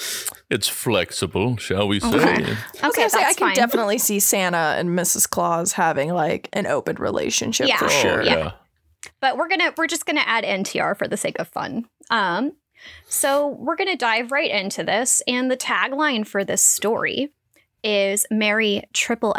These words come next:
Speaker 2: Xmas for you."
Speaker 3: Ooh.
Speaker 2: So we open to a little kid snoozing, and right next to his pillow, we see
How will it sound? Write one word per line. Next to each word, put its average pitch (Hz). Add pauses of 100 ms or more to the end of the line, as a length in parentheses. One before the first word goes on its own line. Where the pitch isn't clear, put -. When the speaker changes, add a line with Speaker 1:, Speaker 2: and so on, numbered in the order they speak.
(160)
Speaker 2:
Xmas -
for -
you." 202 (520)
Speaker 3:
Ooh. 226 (1300)
Speaker 2:
So 302
we 311 (120)
open 247 (180)
to -
a 208
little 320
kid 359
snoozing, 196
and 190
right 240
next 285
to 285
his 285
pillow, 196 (460)
we 220
see 196